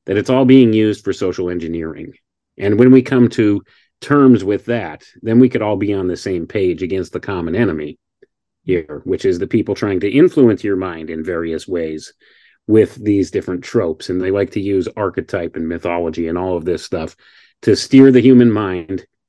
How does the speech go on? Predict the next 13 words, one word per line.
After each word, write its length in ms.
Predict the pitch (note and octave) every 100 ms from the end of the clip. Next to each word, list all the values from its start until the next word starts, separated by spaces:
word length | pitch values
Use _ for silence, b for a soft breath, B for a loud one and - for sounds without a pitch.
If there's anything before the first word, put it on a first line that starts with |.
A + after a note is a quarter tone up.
| _
in 240 | G2 G2+
different 260 | F2+ G2 F#2
directions. 580 | F#2+ F#2+ E2 - D2 C2+
And 180 | D#2+ G2
this 160 | A#2
is 140 | A#2+ F#2+
all 380 | G#2+ A2+ G#2+
present 640 | - - G#2+ F#2+ F2+ D#2 - b b b
in 200 | A2+ A#2
all 300 | A#2 A#2+ A#2
of 120 | G2+
these 360 | G2 G#2+ F#2 D#2+ _ _ -
events. 560 | G#2 A2 B2+ - -